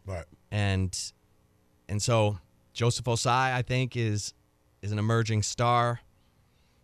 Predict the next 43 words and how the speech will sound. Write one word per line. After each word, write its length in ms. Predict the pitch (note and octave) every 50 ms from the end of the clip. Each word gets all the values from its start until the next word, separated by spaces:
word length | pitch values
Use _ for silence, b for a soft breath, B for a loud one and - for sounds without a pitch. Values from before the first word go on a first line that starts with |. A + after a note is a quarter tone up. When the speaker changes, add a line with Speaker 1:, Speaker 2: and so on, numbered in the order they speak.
| _ _ -
Speaker 2:
I 80 | D3
think 120 | E3+ E3 B2+
Jeff 220 | A2 C3 C3 -
McCullough 460 | - A#2 G#2 - - C3 B2+ A#2+ A2
is 120 | G#2+ G2+ -
just 220 | - A2 - -
a 40 | G2+
really 320 | G2 G2+ A2 A2+ A2 G#2+
smart, 560 | G2+ - - - A2+ G#2 G#2 G#2+ G#2+ G#2 - _ _ _ _ _ _ _ _ _ _ _ -
heady 320 | - A2+ G#2+ G#2 G#2 G#2
football 380 | G2+ - - G#2 G2 G#2+ G2 F#2
player. 300 | - - G2+ G2+ G2 F#2+
He 100 | G2 G2
knows 340 | G#2 A2 A#2 B2 A#2+ G#2+ G#2
where 180 | A2 A2 A2
to 100 | G#2 F#2+
be. 380 | F2 E2+ - A2 A2 A2 A2+ A2
He 160 | G#2 - G#2
may 120 | G#2+ A2+
not 220 | A2+ G#2 G2 F#2 - - - _ - G#2+
blow 260 | G2 G2 G#2+ A#2+ B2
you 160 | A#2+ A2+ A2+
away 280 | G#2 G#2 A2 A2 A2+ A2
with 160 | G#2 F#2+ -
forty 300 | - B2 A#2 A2 A2 G#2+
times 400 | - A2+ G#2 G#2+ A2 G#2+ G2+ G2
or 80 | F2 F2
shuttle 360 | - - A#2 A2 A2 A2 G#2
times, 380 | G2+ A2+ G#2 G2+ G2 G2 F#2+ -
but 320 | G2 G2+ A2+ A2 G#2 - b b b b b b b b b b b b
he 100 | b -
knows 240 | B2 C#3+ D3+ D3+ B2+
where 160 | C3 B2 A#2
to 80 | A2 G#2+
be, 240 | F#2+ F#2+ A#2 A#2 A#2
and 80 | A2
he 40 | G#2+
makes 300 | G#2 G2+ G2+ F#2+ - -
plays. 380 | - - G2 F#2 E2+ E2 E2 -
He's 120 | G2+ G2+
around 380 | G2 F#2 G2+ G#2+ A2+ A2+ A2 G#2+
the 100 | G2+ F#2+
ball. 380 | F#2 F#2+ F#2 F2 D#2+ D2+ -